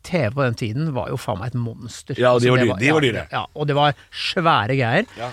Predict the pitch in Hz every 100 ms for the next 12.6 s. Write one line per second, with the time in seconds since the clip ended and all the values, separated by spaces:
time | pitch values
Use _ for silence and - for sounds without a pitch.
0 | - - 175 180 170 143 - 131 127 143
1 | 190 147 135 143 - 143 113 - 113 -
2 | 180 220 - 151 139 143 131 180 147 120
3 | 101 110 143 123 110 160 123 - 101 98
4 | 90 127 139 - - 147 120 117 107 -
5 | 147 139 127 104 107 113 - 85 - -
6 | 117 123 123 107 - 117 110 113 139 180
7 | 226 - - - 131 117 117 - 131 -
8 | 147 - 123 - - 151 113 - 80 62
9 | 78 - 151 151 123 110 170 147 117 104
10 | 120 135 104 123 131 117 131 139 127 113
11 | 107 123 120 110 - - 123 - 131 117
12 | 117 117 117 113 113 117